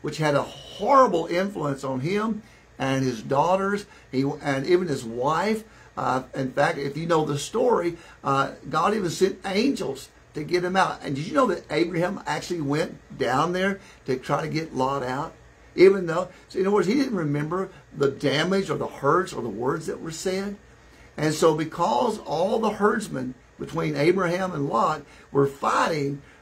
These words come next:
there had to come a time where you come out from among them and be you what? Separate. That means you still love them, you still pray for them, but you're not gonna hang around them. All right? And so the fo-, uh, uh,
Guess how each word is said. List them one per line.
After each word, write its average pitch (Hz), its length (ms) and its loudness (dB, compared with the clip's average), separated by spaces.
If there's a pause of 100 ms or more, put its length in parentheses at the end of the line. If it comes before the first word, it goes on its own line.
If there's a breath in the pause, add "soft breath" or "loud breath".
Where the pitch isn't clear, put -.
there 139 160 2
had 165 260 0
to 185 60 -6
come 185 240 0
a 208 60 0
time 143 400 2
where 139 100 0
you 131 120 -4
come 139 260 -2
out - 200 0
from 196 160 -4
among 156 440 0
them 139 260 -2 (340 loud breath)
and 127 220 -2
be 139 120 0
you 139 240 2
what? 127 360 -4 (300)
Separate. - 640 0
That 143 140 -4
means 151 200 -2
you 135 60 -2
still 135 300 -4
love 180 320 -2
them, 196 380 -4 (380)
you 131 120 -6
still 135 240 -2
pray 175 340 4
for - 140 -6
them, 151 380 -4 (480)
but - 160 -10
you're 127 80 -6
not 147 260 0
gonna 131 220 -2
hang 127 240 -4
around 117 400 -8
them. 160 160 -10 (560)
All 127 100 -4
right? 175 320 0 (360 loud breath)
And 156 200 0
so 160 240 0
the 147 120 -2
fo-, 117 260 -6
uh, 165 480 -6
uh, 151 300 -4